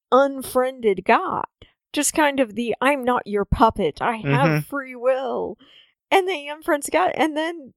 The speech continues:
Speaker 1: they go on this whole, he's feeling bad.
Speaker 2: Yeah.
Speaker 1: Can he only help people because God is suggesting who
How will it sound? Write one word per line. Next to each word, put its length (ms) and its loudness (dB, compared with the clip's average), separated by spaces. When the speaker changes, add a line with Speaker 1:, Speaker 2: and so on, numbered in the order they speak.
Speaker 1:
they 200 0
go 340 2
on 200 -4
this 200 -6
whole, 420 0
he's 380 0
feeling 420 -6
bad. 200 2
Speaker 2:
Yeah. 240 2
Speaker 1:
Can 180 2
he 340 -10
only 500 -4
help 340 -6
people 500 0
because 340 0
God 480 0
is 140 -2
suggesting 800 0
who 180 -6